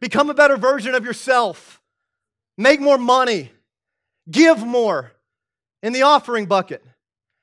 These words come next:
And you'll become like God. There is no substitute. There is no other way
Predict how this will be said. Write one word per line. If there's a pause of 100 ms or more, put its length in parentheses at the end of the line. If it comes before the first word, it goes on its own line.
(580)
And
you'll
become
like
God. (3250)
There
is
no
substitute. (1400)
There
is
no
other
way